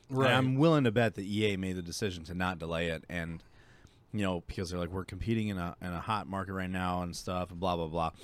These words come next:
Speaker 1: If they coulda, uh, communication, if y-, the, the gamers are as equally understanding as they are volatile.
Speaker 2: Oh, definitely.
Speaker 1: And the reason why I say that is because,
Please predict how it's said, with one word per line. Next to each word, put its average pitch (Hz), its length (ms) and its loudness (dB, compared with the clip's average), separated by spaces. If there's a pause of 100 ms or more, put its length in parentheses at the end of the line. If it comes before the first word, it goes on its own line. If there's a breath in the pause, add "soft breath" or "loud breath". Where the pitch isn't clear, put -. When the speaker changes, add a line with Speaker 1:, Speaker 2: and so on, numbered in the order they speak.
(1500 loud breath)
Speaker 1:
If 156 180 2
they 208 120 4
coulda, 202 300 2 (120)
uh, 143 160 -8
communication, 143 760 0 (480)
if 127 160 -4
y-, 131 160 -10
the, 131 160 -4 (320)
the 131 80 -10
gamers 214 540 4 (1300)
are 131 400 4
as 117 200 -4
equally 160 420 4
understanding 104 580 0
as 85 100 -6
they 85 120 -2
are 80 140 -2
volatile. 78 600 -8 (680 loud breath)
Speaker 2:
Oh, 156 100 2
definitely. 135 380 0
Speaker 1:
And 156 80 6
the 160 60 8
reason 165 260 6
why 143 140 6
I 123 40 2
say 190 300 4
that 110 200 4
is 101 140 -4
because, 113 580 0